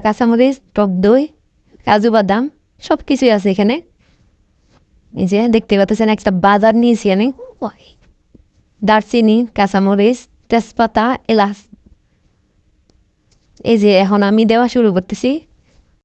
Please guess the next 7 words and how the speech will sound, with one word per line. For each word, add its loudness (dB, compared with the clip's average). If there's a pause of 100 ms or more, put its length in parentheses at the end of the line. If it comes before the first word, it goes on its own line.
(1040)
প্রথমে 2
আমি 0 (140)
কাঁচা -2
পেঁয়াজগুলো 2
দিয়ে 4
দিচ্ছি। -4 (3750)
এক -2